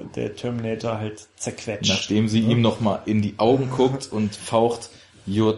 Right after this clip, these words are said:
Speaker 2: terminated, fucker.“
Speaker 1: <laughs> Was auch eine ziemlich geile Line ist, auf jeden
Speaker 2: Mhm.
Speaker 1: Fall. Ähm, ja, und dann, äh, tatsächlich erreicht der Film dann halt, äh, sein, ja, nicht sein Ende, also es geht noch kurz weiter,
Speaker 2: Es gibt noch eine
Speaker 1: aber,
Speaker 2: kurze
Speaker 1: äh,
Speaker 2: Szene.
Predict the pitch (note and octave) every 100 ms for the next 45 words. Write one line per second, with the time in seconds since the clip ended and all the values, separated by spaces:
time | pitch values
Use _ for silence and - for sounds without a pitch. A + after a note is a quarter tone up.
0 | - - A2 G#2 F#2+ F#2 F#2+ E2+ - -
1 | - - A#2+ - - - - - - -
2 | - - - B2+ A#2+ - A#2 A#2 - A#2+
3 | A2+ A#2+ A2+ A2 A2+ A2+ A2 A#2+ - G#2
4 | A2 A2 A2 A#2+ D3 - - - _ _
5 | B2+ B2 B2 B2 B2 A#2 - _ _ -
6 | - _ _ - - - - - - -
7 | - - - A#2 D3 E3+ - B2 - C#3
8 | G3+ A3 - D#3+ E3+ - - - _ -
9 | D#3 E3 D#3 E3 E3 G3+ - - D3 C3
10 | D#3 - D3+ D3+ D3+ D3+ D3 C#3+ C#3 C#3
11 | - C3 B2+ B2+ B2+ C3 C3 A#2+ - -
12 | _ _ _ _ - B2 C#3+ C3 B2 C3+
13 | F3+ F#3 C#3 C3 - C#3+ C3+ B2 C#3+ C3+
14 | - B2 D3 F3 - C3+ C3+ C3 C3 A#2+
15 | C3+ C3 A#2+ A#2 C#3